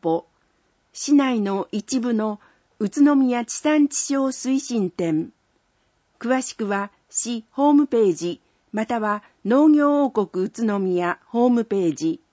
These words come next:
エイチティーティーピーエスコロンスラッシュスラッシュ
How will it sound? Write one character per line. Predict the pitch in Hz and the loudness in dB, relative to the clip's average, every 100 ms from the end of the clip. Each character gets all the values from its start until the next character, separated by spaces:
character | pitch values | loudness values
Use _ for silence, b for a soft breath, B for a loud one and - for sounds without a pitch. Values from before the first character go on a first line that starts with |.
| _ _ _ _ _ _ _ _ | _ _ _ _ _ _ _ _
エ | 240 | -2
イ | 285 | -2
チ | - - | -4 -6
テ | 285 | -2
ィ | 277 | -2
ー | |
テ | 277 | -2
ィ | 262 | -6
ー | 247 | -4
ピ | 254 254 | -6 -2
ー | 240 | -2
エ | |
ス | 233 - | -4 -8
コ | - 220 | -4 -2
ロ | 190 | 0
ン | 165 180 | -2 -4
ス | - - | -12 -6
ラ | 269 | -6
ッ | |
シ | 285 220 | -6 -8
ュ | |
ス | 202 208 | -6 -4
ラ | 208 | -4
ッ | |
シ | - - | -8 -4
ュ | 180 | -4